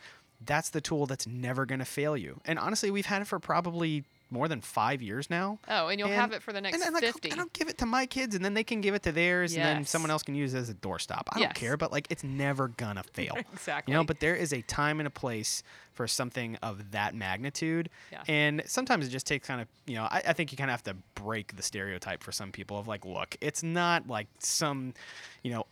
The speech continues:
Speaker 1: unachievable thing," you
Speaker 2: Yeah.
Speaker 1: know? But, um, but it's great. I mean, like, there, things are more, quote unquote, specialty, not just because it's, you know, it's not like you're driving some, you know, Italian sports car.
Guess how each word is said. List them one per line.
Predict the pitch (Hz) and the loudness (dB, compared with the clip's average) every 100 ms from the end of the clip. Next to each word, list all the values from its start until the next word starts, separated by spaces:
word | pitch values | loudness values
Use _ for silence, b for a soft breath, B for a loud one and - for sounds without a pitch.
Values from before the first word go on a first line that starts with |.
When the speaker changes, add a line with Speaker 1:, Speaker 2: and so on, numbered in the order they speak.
| - | 0
Speaker 1:
unachievable | 160 143 - 139 113 101 95 | 2 2 2 0 0 -4 -4
thing," | 107 76 - _ - | -4 -6 -8 _ -6
you | |
Speaker 2:
Yeah. | 117 | -2
Speaker 1:
know? | 120 165 - | -2 -2 2
But, | 131 123 | 2 2
um, | 120 117 120 - | 0 -2 -4 0
but | 185 | 0
it's | 175 | 2
great. | - 170 | 4 4
I | |
mean, | 139 143 | 2 0
like, | 131 | 0
there, | 127 139 135 82 - | 0 0 -2 -6 -18
things | - - 202 165 | -8 -2 0 2
are | 135 127 | 2 0
more, | 139 135 131 120 117 _ | -4 0 0 0 -4 _
quote | - 147 | 2 2
unquote, | 123 127 117 | 2 -2 -2
specialty, | - - - - 113 113 95 95 127 B B B B B | 0 2 2 2 -2 -4 -6 -6 -8 B B B B B
not | 127 131 131 147 160 - _ | -4 0 2 4 2 -2 _
just | - 135 135 - | -2 0 2 0
because | - 110 - 131 117 110 | -4 -6 0 0 0 -6
it's, | 104 - - - - - - _ - | -6 -2 0 0 0 -4 -8 _ -8
you | 110 | -6
know, | 95 92 _ | -6 -8 _
it's | - | -4
not | 135 | -2
like | 139 | -4
you're | 113 | -6
driving | 110 113 107 98 | -2 -2 -2 -4
some, | - 107 98 92 - | -6 -6 -10 -12 -10
you | 107 | -6
know, | 92 95 - | -6 -8 -14
Italian | - - 104 92 | -10 -6 -6 -6
sports | - 85 - | -8 -8 -6
car. | - - | -6 -8